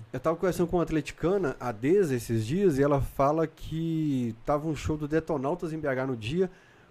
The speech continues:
O Tico falou assim: ó, o Vitor, o, o Vitor pegou uma bola no último segundo. O Tico Santa Cruz, ela fala: Como que foi? Ele falou: Um pênalti. Ela: Pênalti? É. Então tem gente que na hora, depende do trabalho, alguma coisa acontece e tal. Você passa de vez em quando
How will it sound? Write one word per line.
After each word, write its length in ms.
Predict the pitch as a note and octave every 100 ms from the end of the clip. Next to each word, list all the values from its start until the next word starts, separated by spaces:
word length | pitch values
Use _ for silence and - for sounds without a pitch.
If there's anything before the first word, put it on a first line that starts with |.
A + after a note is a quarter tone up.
| -
O 60 |
Tico 180 | C3 D#3+ -
falou 100 | B2+
assim: 140 | C#3+
ó, 40 |
o 80 | E3+
Vitor, 280 | C#3+ D3+ F3
o, 320 | C3+ B2+ A2+
o 40 | A#2
Vitor 240 | A2+ -
pegou 240 | E3+ D#3+ E3+
uma 80 |
bola 200 | C3 C#3
no 60 | D#3+
último 260 | D3+ F#3+ F3+
segundo. 480 | - B2+ D3 E3+ - - - - - - - - - - - _ _
O 40 | -
Tico 180 | C#3+
Santa 200 | - D#3+
Cruz, 200 | C#3+ C#3+
ela 100 | C#3
fala: 300 | C3+ C3 A#2 - -
Como 220 | - G#3+
que 80 | F#3
foi? 220 | - B2+
Ele 100 | G#2+
falou: 220 | - G3 G#3+
Um 40 |
pênalti. 400 | - F#3+ F#3+ F3+
Ela: 100 | D#3+
Pênalti? 640 | - D#3+ B3+ D#4 F#3+ - G2 - - - - -
É. 180 | C3 C3 - -
Então 140 | F3+
tem 120 | F#3+ F#3+
gente 200 | G#3 -
que 160 | G#3+ F3
na 200 | D3+ G3+
hora, 340 | G#3 G3 G3+ C3+ -
depende 500 | E3+ G#3 G#3 F#3 D#3+ A#2
do 80 |
trabalho, 600 | A#2 D#3 C#3+ C3+ D#3+ D3+ B2
alguma 220 | C#3 D3
coisa 220 | D3 C#3+
acontece 580 | D3 F#3 F3 D#3+ E3+ D3
e 40 |
tal. 280 | C3+ D3+ E3+ - _
Você 160 | -
passa 380 | D#3 G#3+ B3 -
de 80 | D3+
vez 160 | C3
em 40 | B2
quando 260 | - G3